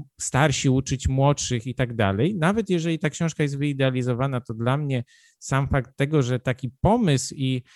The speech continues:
jakby takie przesłanie jest dla mnie, e, bardzo interesujące. W tamtych czasach musiało to nie być tak abstrakcyjne, e, jak nam się może wydawać, bo nam jest chyba,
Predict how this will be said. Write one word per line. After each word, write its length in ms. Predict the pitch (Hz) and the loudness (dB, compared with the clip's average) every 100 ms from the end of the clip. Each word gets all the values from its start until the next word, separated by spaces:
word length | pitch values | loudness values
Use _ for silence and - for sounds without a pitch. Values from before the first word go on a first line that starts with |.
| _ | _
jakby 260 | 131 123 131 | -2 0 0
takie 260 | 135 - 123 | -2 -2 -4
przesłanie 760 | 135 - 147 147 135 123 113 - _ - | -2 0 2 2 4 2 0 -6 _ -6
jest 240 | 120 120 | -4 0
dla 160 | 139 135 | 0 2
mnie, 340 | 131 123 123 | 2 0 -2
e, 120 | 117 | -4
bardzo 380 | 107 123 139 131 | -2 0 0 0
interesujące. 920 | 123 117 120 117 123 113 101 95 - | 0 0 -2 -2 0 0 0 -2 -6
W 80 | 131 | -4
tamtych 320 | 147 151 156 | -2 0 0
czasach 320 | 151 160 170 165 | 0 -2 -2 -2
musiało 280 | 151 165 | 0 0
to 120 | 165 160 | 0 -2
nie 160 | 214 | -2
być 240 | 262 196 - | -4 -6 -4
tak 200 | 139 - | -6 0
abstrakcyjne, 920 | - - 143 135 - 143 135 120 117 - _ _ _ - | -2 0 -2 -2 -2 0 0 0 -4 -6 _ _ _ -6
e, 220 | 110 117 | -4 0
jak 240 | 123 - | -2 0
nam 260 | 139 147 131 | 0 2 0
się 140 | 127 | -2
może 300 | 123 117 113 | -2 -2 -2
wydawać, 500 | 110 104 101 101 170 | -2 0 0 0 0
bo 220 | 143 147 | 0 0
nam 240 | 151 208 262 | 2 0 -2
jest 160 | 233 | -6
chyba, 400 | - 196 185 175 | -8 -2 0 0